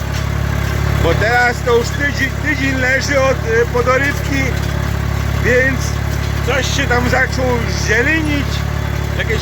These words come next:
chwasty pierwsze, samosiewy ruszać. To zaś to tym kompaktorem zniszcza. Tu w tym miejscu tej,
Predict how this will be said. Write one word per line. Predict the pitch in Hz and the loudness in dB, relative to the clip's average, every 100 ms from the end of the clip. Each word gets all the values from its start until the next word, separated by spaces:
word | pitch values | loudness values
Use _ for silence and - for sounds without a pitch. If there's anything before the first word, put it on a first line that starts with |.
| - | 0
chwasty | - 254 294 - 269 - | 2 2 2 -2 -4 -2
pierwsze, | 254 254 240 233 220 | -2 -2 0 -2 0
samosiewy | 220 214 - 254 262 254 | -2 -2 -2 -2 0 0
ruszać. | 254 247 220 240 220 - - - - - - - - - 233 | 2 0 0 2 0 -2 -2 -2 -2 -2 -2 -2 -2 -2 -2
To | |
zaś | 247 269 - | -2 0 0
to | 302 | -2
tym | 285 254 | 0 0
kompaktorem | 277 277 311 - 277 277 294 | 0 0 0 0 0 0 -2
zniszcza. | 285 349 339 - - 190 160 135 - - - - - - - - - - 73 71 71 71 71 71 - - - - - - - - - - | -2 0 0 -2 -4 -2 -2 -2 -4 -4 -4 -4 -4 -4 -4 -4 -2 -2 -2 0 0 0 2 2 2 2 2 2 2 2 2 2 2 2
Tu | 285 | 4
w | 285 - - | 2 2 2
tym | 277 285 | 0 0
miejscu | 277 269 269 - 269 | 0 0 -2 -4 -2
tej, | 269 254 233 | 0 2 0